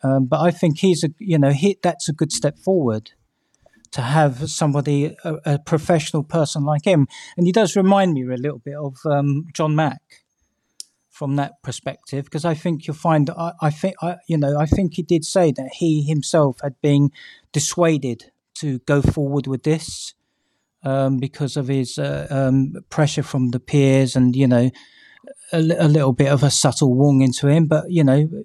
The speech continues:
you know, fair play to him. He's ignored that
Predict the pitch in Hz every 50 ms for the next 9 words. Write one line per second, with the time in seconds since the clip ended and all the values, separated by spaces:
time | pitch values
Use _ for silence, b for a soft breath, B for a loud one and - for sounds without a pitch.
0 | _ - 160 156 151 151 151 - - 175 160 156 - 156 147 143 - - 139 -
1 | - 170 139 117 127 143 151 151 147 - - - - - 180 - - - 156 151
2 | - 160 175 180 170 151 - 127 113 117 -